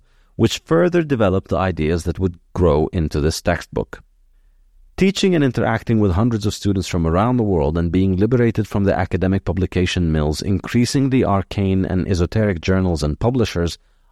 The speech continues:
I could now focus on writing for the reader, not committees of academics. After two decades of studying and learning economics at university level, this book represents the knowledge of economics I would like to have had when I was seventeen.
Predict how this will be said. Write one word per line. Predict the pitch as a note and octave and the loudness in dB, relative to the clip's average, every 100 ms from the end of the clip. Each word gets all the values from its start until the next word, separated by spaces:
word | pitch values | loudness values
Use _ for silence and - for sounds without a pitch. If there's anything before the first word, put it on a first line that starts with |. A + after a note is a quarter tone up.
| - | -4
I | |
could | C3 C#3+ | 0 2
now | C#3+ C#3 | 2 0
focus | - A#2+ A#2 A2+ | 0 0 0 0
on | A2 G2 | 0 2
writing | E2+ E2+ E2+ | 2 0 -2
for | E2 E2+ | -2 -2
the | D#2 | 0
reader, | D#2 D#2 C2+ A1+ - _ _ _ | 0 0 0 -4 -8 _ _ _
not | F#2 G2+ | 0 0
committees | - F2 D#2 E2+ C#2 A#1+ | 2 2 2 2 0 0
of | - | -2
academics. | C#2 C#2+ C2 C2+ - - - - _ _ _ _ _ _ _ - | -4 -4 -4 -4 -4 -8 -12 -14 _ _ _ _ _ _ _ -4
After | F2+ - | -4 -2
two | F#2+ C#3 | 0 0
decades | C3+ C3 C3 A2+ | 2 2 0 0
of | A2 | -2
studying | - A#2+ B2 A#2+ | 0 0 2 2
and | G#2+ | 2
learning | G#2 A2+ A2+ | 2 2 2
economics | G2+ G#2 G2 G#2+ - | 0 0 0 0 0
at | F#2+ - | -2 0
university | F#2+ E2 D#2 - C#2+ | 0 0 0 -2 -4
level, | B1+ C2 D#2+ - _ _ _ _ - | -4 -2 -2 -4 _ _ _ _ 2
this | C3+ - | 2 4
book | D3 - | 0 0
represents | C3 C3 A2+ A#2 | 0 2 2 0
the | - A2+ | 0 2
knowledge | G#2 E2+ F2 D#2 | 2 2 2 -2
of | - F2 | -4 -2
economics | - - G2 D#2+ E2 - | -2 0 0 2 -2 -2
I | F#2+ | -2
would | F2+ E2+ | -2 0
like | E2 A2+ | 0 0
to | - C3+ | 0 0
have | C3+ | 0
had | G2 E2 D#2+ - | 0 0 0 0
when | E2 | -2
I | D#2 | 0
was | D#2 - | 0 -2
seventeen. | D#2+ D2+ D2 - C#2+ G#1+ | -2 -2 -4 -4 -6 -8